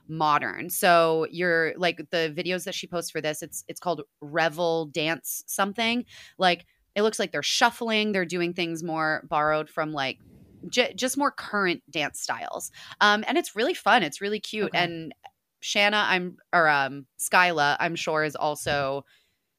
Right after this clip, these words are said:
Speaker 1: playing a heavy hand in the, uh, social media <laughs> of the company, because I'm like,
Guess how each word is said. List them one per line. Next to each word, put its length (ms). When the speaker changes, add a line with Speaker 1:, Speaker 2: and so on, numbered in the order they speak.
Speaker 1:
playing 280
a 40
heavy 380
hand 680
in 400
the, 460
uh, 380
social 400
media 480
<laughs> 220
of 140
the 80
company, 460
because 340
I'm 140
like, 240